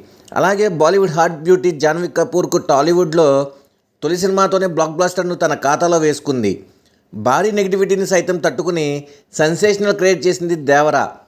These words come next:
ఈ సినిమాకు సీక్వెల్ ఉంటుందని గతంలోనే ప్రకటించారు. కానీ ఈ సినిమా ఇప్పుడెప్పుడు, కానీ ఈ సినిమా ఎప్పటికప్పుడు, కానీ ఈ సినిమా ఎప్పటికప్పుడు వాయిదా పడుతూనే ఉంటుంది. అటు ఎన్టీఆర్ కూడా ఈ సినిమా తప్ప ఇతర సినిమాలను లైన్లో పెడుతున్నారు.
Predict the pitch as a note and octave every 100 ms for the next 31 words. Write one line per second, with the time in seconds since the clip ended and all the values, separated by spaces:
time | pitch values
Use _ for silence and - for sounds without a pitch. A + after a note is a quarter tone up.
0 | - G3 G3 G3 G#3 F#3 F#3+ F#3 G3 G3+
1 | F#3+ F3+ F3 F#3 F#3 D#3 E3 F3+ F3 F3+
2 | D#3 C#3 E3 D3+ C3+ A2 F2 - _ _
3 | - F3+ A3 G3 F3+ F#3+ G3 G#3 G3+ C3+
4 | F#3+ G3 F#3+ G3 - - _ - G#3 A#3
5 | G#3 F#3+ G3 G#3 F3 D#3 G3 G3 G3+ G3
6 | F3 E3 - _ _ F3+ G#3 A3 F#3 G3+
7 | G#3+ F3 C3 G3+ G#3 F#3+ G3 E3 F3 F#3+
8 | F#3 F#3 F#3 F#3+ F#3+ F3+ D#3+ D#3 B2 G2
9 | - - _ _ _ - F3 G3 E3+ F3
10 | A3+ G3 G#3+ G#3+ F#3+ F3+ G3+ G3 F3 G3+
11 | D#3+ F#3 G3 G3 G3 G3 F3+ F3+ F#3+ F#3
12 | E3 D#3 D#3+ C#3